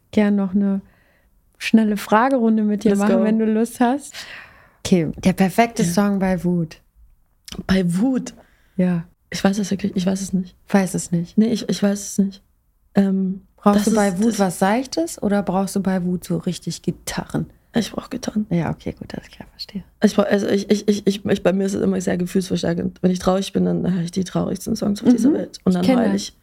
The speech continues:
Speaker 1: Ja, es
Speaker 2: Und
Speaker 1: muss
Speaker 2: danach
Speaker 1: durch.
Speaker 2: geht's mir,
Speaker 1: Man muss
Speaker 2: danach
Speaker 1: durch
Speaker 2: geht's mir
Speaker 1: den
Speaker 2: gut.
Speaker 1: Schmerz.
Speaker 2: Und wenn ich wütend bin, dann,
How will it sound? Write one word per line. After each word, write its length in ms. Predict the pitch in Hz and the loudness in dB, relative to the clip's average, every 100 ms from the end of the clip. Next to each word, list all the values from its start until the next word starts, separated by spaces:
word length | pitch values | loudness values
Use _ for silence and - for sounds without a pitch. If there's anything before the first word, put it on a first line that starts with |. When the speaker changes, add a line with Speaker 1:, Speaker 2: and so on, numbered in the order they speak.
| _ | _
Speaker 1:
Ja, 180 | 254 240 | 0 0
es 100 | 202 | 2
Speaker 2:
Und 80 | 196 | 2
Speaker 1:
muss 80 | 214 | 4
Speaker 2:
danach 120 | 196 277 | 4 4
Speaker 1:
durch. 60 | 233 | 4
Speaker 2:
geht's 160 | 202 | 2
mir, 60 | 233 | 2
Speaker 1:
Man 80 | 226 | 2
muss 120 | 208 | 2
Speaker 2:
danach 100 | 208 | 2
Speaker 1:
durch 100 | 277 277 | 2 2
Speaker 2:
geht's 40 | |
mir 40 | 269 | 2
Speaker 1:
den 40 | |
Speaker 2:
gut. 80 | 240 | 2
Speaker 1:
Schmerz. 280 | 185 240 220 - - - | 2 2 0 -6 -20 -6
Speaker 2:
Und 120 | - 190 | 2 2
wenn 140 | 185 | 4
ich 100 | 170 | 4
wütend 320 | 202 202 185 | 4 0 0
bin, 160 | 185 185 | 0 2
dann, 360 | 180 180 170 | 0 0 -4